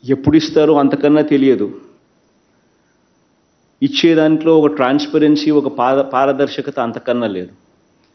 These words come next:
రెండు వేల పద్దెనిమిదికి వచ్చేసరికి ఏకంగా పూర్తిగా చేతులు ఎత్తేసి పక్కన పట్టేశారు. ఎందుకంటే ఎక్కడ motivation లేదు, ఎక్కడ చిత్తశుద్ధి లేదు. కానీ ఈరోజు మనం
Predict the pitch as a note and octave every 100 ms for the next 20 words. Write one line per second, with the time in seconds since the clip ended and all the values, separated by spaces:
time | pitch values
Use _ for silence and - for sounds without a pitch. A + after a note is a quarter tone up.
0 | _ _ _ C#3+ D#3 D#3+ D#3+ D#3 C#3+ C3+
1 | D3+ C#3 C3 C3+ C#3 C#3 C3 C#3+ C3+ C3
2 | C3 C3 B2+ B2+ B2+ B2 B2 - A2+ A2
3 | B2 G#2 F#2+ G2 - - - - _ _
4 | _ _ _ _ _ _ _ B2+ C3+ C#3+
5 | D3 C#3+ D3 C#3+ C3 B2 C3 D3 D3+ D3+
6 | D3 D3 D3 B2+ C3 B2 A#2+ G#2+ G#2+ G2
7 | G2 G2 G#2+ _ _ _ _ _ _ -
8 | A#2+ A2+ A#2 B2+ D3+ D3 C#3 C3 A#2 -
9 | -